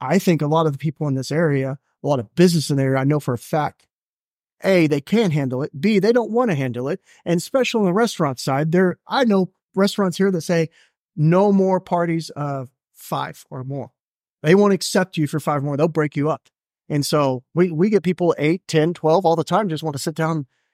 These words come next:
and enjoy it. Because, you know, when you have your family and get together,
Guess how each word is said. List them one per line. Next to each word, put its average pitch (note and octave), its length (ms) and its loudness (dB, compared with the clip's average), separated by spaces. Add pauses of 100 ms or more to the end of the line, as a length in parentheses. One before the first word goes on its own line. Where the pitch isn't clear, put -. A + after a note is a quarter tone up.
and D#3 80 -2
enjoy F#3 220 2
it. - 80 0
Because, D3 240 -4
you F#3 100 2
know, G#3+ 80 4
when F#3 140 2
you G3 80 2
have A#3 100 0
your F#3 80 -2
family F#3 320 0
and C#3+ 80 0
get D#3+ 100 -2
together, E3+ 400 -2